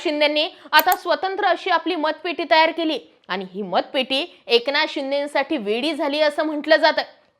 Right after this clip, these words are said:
कारण काय, तर लोकांमध्ये मिसळलेला हा माणूस आहे. अशामध्ये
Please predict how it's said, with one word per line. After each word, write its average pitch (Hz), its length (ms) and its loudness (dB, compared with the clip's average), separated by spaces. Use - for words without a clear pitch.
कारण 208 300 4
काय, 277 260 8
तर 320 100 10
लोकांमध्ये 349 640 4
मिसळलेला 359 560 6
हा 349 120 0
माणूस 330 360 0
आहे. - 220 -10
अशामध्ये 226 580 2